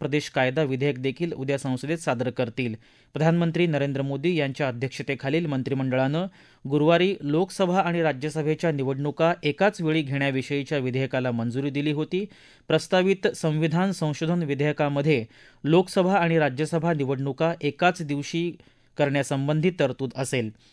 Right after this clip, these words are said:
माजी राष्ट्रपती रामनाथ कोविंद यांच्या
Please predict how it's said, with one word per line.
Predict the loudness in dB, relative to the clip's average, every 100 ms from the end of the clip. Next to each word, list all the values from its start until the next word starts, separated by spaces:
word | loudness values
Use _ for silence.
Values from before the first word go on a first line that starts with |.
| _ _ -4
माजी | 0 2 4
राष्ट्रपती | 2 2 -2 -2 0 0
रामनाथ | 0 -2 -2 -4 -2
कोविंद | 0 2 2 0 -8 _ _
यांच्या | -2 -2 0 2 2